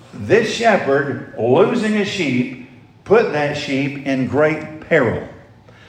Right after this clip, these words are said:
But fortunately, the shepherd went and looked until it found the sheep. And when it found the sheep, when he found the sheep, he rejoiced and brought it home. Now listen,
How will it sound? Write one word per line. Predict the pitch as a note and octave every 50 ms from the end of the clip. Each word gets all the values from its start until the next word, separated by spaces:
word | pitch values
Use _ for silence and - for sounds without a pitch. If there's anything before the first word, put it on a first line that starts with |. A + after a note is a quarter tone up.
| - - - -
But | C#3 C#3+ D3+ D3 D3 - -
fortunately, | - G3 B3 C4 B3 - - F3 D3 C#3 C3+ C3 B2+ B2+ A#2+ A#2+ A#2+ - - - - - - - - - - _ _ _ _ -
the | A#2+ C3+ C#3
shepherd | C3+ - D3+ D3 C#3 C#3 - D#3 C#3 B2+ A#2+ A#2
went | C3+ C3+ C#3 C3+ C#3 C3+
and | B2 B2 A#2 G#2+ G#2+ A#2
looked | C3 C#3 C#3 - - - - - C3+
until | C3+ B2+ A#2+ A#2+ C#3+ C#3 B2+
it | B2+ B2 - -
found | - - - - A3+ C4+ A#3+ G#3+ F3+ C#3
the | B2 A#2
sheep. | - - B2 G2+ F#2 F2 E2+ E2+ - - - - _ _ _ - - - - - - -
And | - E3
when | E3 D#3+
it | D3 C3+ -
found | F3+ F#3+ A#3 B3 B3 A#3+ A3+
the | F3+
sheep, | - - - D3 B2+ B2 C3+ - C3+ B2+
when | C#3 D3 C#3
he | C3+ B2
found | - F#3+ G#3 G#3 G3+
the | F#3
sheep, | - - F3 D#3+ D#3+ -
he | D3+ D3
rejoiced | C3 C3 A#2+ A#2 A2 - F3+ G#3 F#3 C#3+ C#3 D#3 - - - - - - - - - -
and | - D3+ C3+
brought | D3+ D#3 D#3 D#3+
it | - - -
home. | F3+ F3 D#3+ A#2+ - - - - - -
Now | D3+ D3+ D3 D#3+
listen, | F#3 F#3+ F3 - - G2